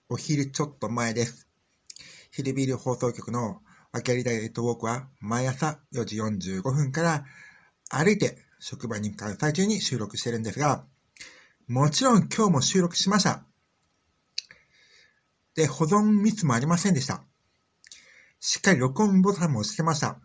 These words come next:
でも、なんか乗り切れなくて、なんか、あの、欲求不満で、これはちょっと撮り直しちゃおうかな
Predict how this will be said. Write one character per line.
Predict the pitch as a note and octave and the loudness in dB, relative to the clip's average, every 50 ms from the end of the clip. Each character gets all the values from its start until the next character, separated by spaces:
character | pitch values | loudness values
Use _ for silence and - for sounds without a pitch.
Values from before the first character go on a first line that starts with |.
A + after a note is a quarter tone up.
| _ _ _ _ _ _ _ _ _ _ _ - - - | _ _ _ _ _ _ _ _ _ _ _ -20 -14 -4
で | A#2+ E3 E3+ | 0 2 2
も、 | C#3 C#3 C3+ A#2+ G#2+ - - - - - - - - | 4 4 2 0 -2 -4 -10 -18 -20 -20 -12 -4 0
な | G3+ B3 C#4 | 2 4 4
ん | C#4+ C4+ | 2 2
か | - F#3+ D3+ | 2 4 4
乗 | C#3 D3 | 6 4
り | E3+ F#3+ | 4 4
切 | F#3+ G3+ | 4 4
れ | G3+ F#3+ | 4 6
な | F#3 F3+ C3 | 6 4 4
く | - | 0
て、 | - - B2 B2 A#2 G#2 F#2+ F2+ - _ _ - - - - - - - _ - | -2 -4 -2 -2 -2 -2 -4 -6 -12 _ _ -20 -20 -20 -20 -20 -20 -18 _ -2
な | G3+ C4+ D4 E4+ F#4 F4+ | 0 0 2 2 0 0
ん | D4+ F3 | 0 0
か、 | - E3+ D3 C3+ B2+ B2 - - - | 0 2 2 2 0 -2 -4 -4 -4
あ | C#3+ C3+ | -2 -2
の、 | C3 B2 | 0 2
欲 | B2 C3 C#3 C3+ C3+ - | 2 2 2 2 0 0
求 | - E3+ E3 | 2 2 2
不 | D3+ C#3+ D#3+ D#3 | 4 2 2 2
満 | D3 C#3 C3+ | 2 2 2
で、 | C#3 D#3 D3 B2 G2+ F#2 - _ _ _ _ _ _ _ _ _ _ | 4 4 4 4 2 -2 -6 _ _ _ _ _ _ _ _ _ _
こ | - - - - | -16 -8 -4 -2
れ | C3+ B2+ C3 D3 | 0 0 2 2
は | D#3+ E3 E3 | 2 2 2
ち | D#3+ - - - | 0 -2 -4 -2
ょ | G3+ | -2
っ | - | -2
と | - B2+ | -4 -6
撮 | - - - A2+ G#2+ | -6 -4 -4 -2 0
り | B2 | 0
直 | D3 F3 C#4 F4 D#4 | 2 2 2 2 0
し | - | 0
ち | - - | 2 2
ゃ | F3+ | 2
お | C#3+ | 4
う | |
か | C3+ C3 | 4 4
な | D3 E3+ F#3+ F#3+ - | 4 4 4 2 0